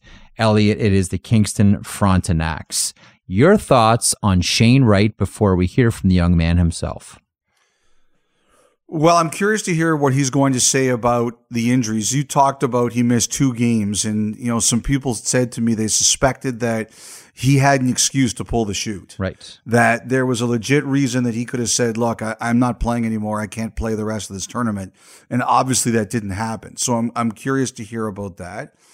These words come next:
Speaker 2: You know, he's a year away from probably being the number one pick in the N H L draft.
Speaker 1: He is, and he's been on the radar for people for a number of years. The first time I saw him was playing with the Don Mills Flyers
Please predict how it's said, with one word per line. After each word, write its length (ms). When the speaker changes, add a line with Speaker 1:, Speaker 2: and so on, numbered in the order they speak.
Speaker 2:
You 100
know, 140
he's 220
a 40
year 240
away 380
from 220
probably 520
being 380
the 100
number 300
one 320
pick 460
in 120
the 160
N 80
H 180
L 160
draft. 600
Speaker 1:
He 220
is, 260
and 640
he's 240
been 160
on 140
the 80
radar 480
for 160
people 320
for 520
a 80
number 340
of 120
years. 300
The 80
first 260
time 160
I 80
saw 260
him 80
was 140
playing 180
with 120
the 60
Don 240
Mills 200
Flyers 480